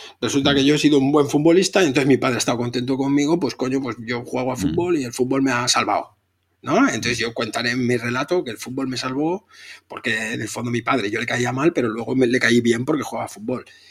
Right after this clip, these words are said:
Speaker 1: Pero esto es una persona, pero habrá muchísimas personas que habrán sentido en la vida,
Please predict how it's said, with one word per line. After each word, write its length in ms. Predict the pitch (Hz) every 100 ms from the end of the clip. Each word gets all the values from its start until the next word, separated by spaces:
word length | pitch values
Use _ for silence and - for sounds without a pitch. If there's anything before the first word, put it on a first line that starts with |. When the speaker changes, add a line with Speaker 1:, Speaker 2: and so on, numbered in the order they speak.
| -
Speaker 1:
Pero 220 | - - - _ _ _ _
esto 220 | - 113 135
es 100 | -
una 200 | 185 190
persona, 440 | 120 - 117 107
pero 160 | - 107
habrá 180 | 131 -
muchísimas 580 | 135 135 - - 156 -
personas 520 | 143 - 147 143 -
que 80 | -
habrán 200 | 123 131
sentido 640 | 151 131 139 160 143 240 _ _ _ _ _ _
en 120 | 120
la 100 | 117
vida, 400 | 135 151 175 285